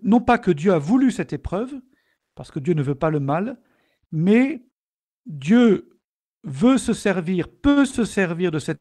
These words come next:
épreuve, de ce qu'on vit, en tout cas du quotidien qu'on vit, pour nous faire grandir. Et donc, c'est toujours la question que j'essaie de me poser moi-même. Comment Dieu veut me faire grandir à travers ce qui m'arrive ?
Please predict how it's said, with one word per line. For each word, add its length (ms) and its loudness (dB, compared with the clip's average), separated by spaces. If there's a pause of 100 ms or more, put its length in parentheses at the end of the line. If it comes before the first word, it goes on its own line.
épreuve, 260 -2
de 100 -6
ce 60 -8
qu'on 160 -6
vit, 300 -4 (100)
en 80 -14
tout 120 -16
cas 180 -2
du 100 -6
quotidien 380 -6
qu'on 160 -10
vit, 200 -8 (1500)
pour 200 4
nous 100 6
faire 180 0
grandir. 440 -6 (560)
Et 60 -8
donc, 140 -2
c'est 100 -6
toujours 160 -4
la 80 0
question 280 -4
que 60 -4
j'essaie 200 -4
de 80 -2
me 80 -4
poser 240 -2
moi-même. 360 -2 (360)
Comment 440 0 (280)
Dieu 400 -2 (320)
veut 240 0
me 100 4
faire 200 0
grandir 480 -4 (480)
à 100 -8
travers 360 -2
ce 80 -18
qui 100 -6
m'arrive ? 360 -4